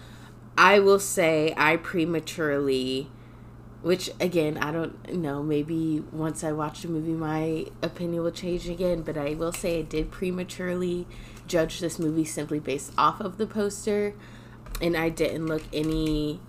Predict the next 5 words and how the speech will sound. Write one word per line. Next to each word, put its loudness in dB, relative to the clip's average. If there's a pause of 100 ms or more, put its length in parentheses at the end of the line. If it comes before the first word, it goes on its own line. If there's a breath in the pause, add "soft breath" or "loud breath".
(360)
look 0
any 0
further 0
into -2 (460)
what -2